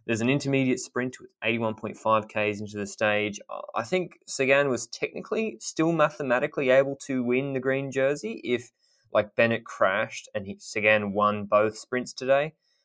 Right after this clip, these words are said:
Uh, and then there's, yeah, they just do laps of the, around the Champs-Élysées. And then there's the iconic sprint finish, which I've often said is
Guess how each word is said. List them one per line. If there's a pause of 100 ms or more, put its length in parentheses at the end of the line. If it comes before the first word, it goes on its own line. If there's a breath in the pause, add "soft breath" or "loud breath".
(380)
Uh,
and
then
there's,
yeah,
they
just
do
laps
of
the,
around
the
Champs-Élysées. (560)
And
then
there's
the
iconic
sprint
finish,
which (480)
I've
often
said
is